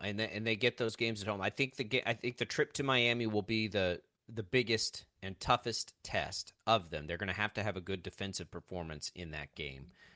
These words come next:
And their defense is, you know, they, they played the Rams last night, so you don't wanna take too much away from it, but their defense is, their defense is pretty good.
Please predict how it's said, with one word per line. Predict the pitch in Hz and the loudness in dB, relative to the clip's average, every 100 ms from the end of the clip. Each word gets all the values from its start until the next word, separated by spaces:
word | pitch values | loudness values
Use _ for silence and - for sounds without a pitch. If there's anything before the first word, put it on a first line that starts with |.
| - | -6
And | 127 | 0
their | 202 | 2
defense | 220 240 233 202 - | 0 -2 0 2 2
is, | 160 135 - | 2 0 0
you | 151 | 0
know, | 120 | 2
they, | 123 123 - | 2 0 -2
they | 120 | -4
played | 113 131 143 | -2 -2 0
the | |
Rams | 127 120 107 98 | 2 2 2 2
last | 92 - | 2 2
night, | 90 95 | 0 -2
so | - | -2
you | 98 | -2
don't | 104 | -4
wanna | 92 90 | -4 -6
take | - 92 | -4 -4
too | - 123 | -4 -2
much | 92 - | -2 -2
away | 85 78 | -4 -4
from | - 76 | -4 -6
it, | 85 - | -6 -4
but | 110 | -4
their | - | -4
defense | 302 269 208 - | -6 -2 -2 -2
is, | 127 - - _ _ _ _ _ - | -4 -6 -8 _ _ _ _ _ -10
their | 302 | -6
defense | 294 330 226 | -2 -2 -2
is | - | -2
pretty | 170 143 | 0 0
good. | 104 | -2